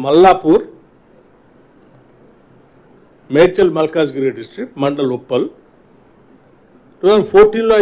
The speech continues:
ఏం కన్‌స్ట్రక్షన్ ఏం లేదు దాంట్లో. టూ థౌజండ్ ట్వంటీ త్రీకి వచ్చే వరకు అసలు మొత్తం లేఅవుటే వచ్చేసింది. ఇది చూడండి, రంగారెడ్డి జిల్లా మండల్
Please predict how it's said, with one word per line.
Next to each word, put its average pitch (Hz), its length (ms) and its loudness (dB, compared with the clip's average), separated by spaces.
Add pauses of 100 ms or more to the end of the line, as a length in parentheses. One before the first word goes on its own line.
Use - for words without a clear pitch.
ఏం 208 80 0 (160)
కన్‌స్ట్రక్షన్ 196 540 -2
ఏం 196 160 2
లేదు 185 180 -2
దాంట్లో. 147 300 -4 (2250)
టూ 175 100 2
థౌజండ్ 220 240 6
ట్వంటీ 208 260 0
త్రీకి 220 240 0
వచ్చే 220 200 -2
వరకు 220 200 -4
అసలు 185 180 -8
మొత్తం 196 160 -4 (100)
లేఅవుటే 196 360 2
వచ్చేసింది. 120 480 -14 (540)
ఇది 180 160 0
చూడండి, 156 380 2 (320)
రంగారెడ్డి 175 440 4
జిల్లా 156 240 0 (140)
మండల్ 151 280 -2